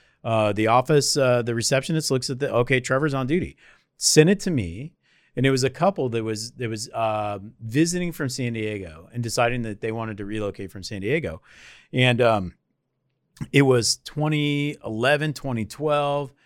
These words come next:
You know, there's still some short sales pushing through. Things were moving really rapidly. Our market was moving really rapidly. And they called and were like, "Hey, man, we're in front of a, we're in front of a house, and, um, you know, we,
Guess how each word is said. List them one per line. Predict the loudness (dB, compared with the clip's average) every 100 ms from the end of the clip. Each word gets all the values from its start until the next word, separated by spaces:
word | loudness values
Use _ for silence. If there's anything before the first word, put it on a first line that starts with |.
| _
You | -2
know, | 0
there's | 0
still | 0 0
some | -2 -8
short | -6 -6 -6
sales | -6 -6 -8
pushing | -10 -8 -10
through. | -10 -6 -6
Things | -4 -6 -2
were | -2
moving | -2 -2 -4 -2
really | -2 -2
rapidly. | -4 -2 -2 -2 -2 -2
Our | -2
market | -2 -4 -4 -4
was | -4 -4
moving | -6 -2 -2 -2 -4
really | -4 -4
rapidly. | -2 -4 -4 -6 -6 -6 -12 -20 -20 -4
And | 2 4 4 2
they | 2
called | 6 8 8 6 2
and | 0
were | 0
like, | 0 -2 -16 0
"Hey, | 4 6
man, | 6 4
we're | 2
in |
front | 0 0
of | 2
a, | 4 4 2
we're | 0
in |
front | -2 0
of | 0
a | 2
house, | 2 2 0 0 0
and, | 0 -4 _ _
um, | 0 2 4 2 2 -2 -6
you | 2 4
know, | 4
we, | 2 0 -2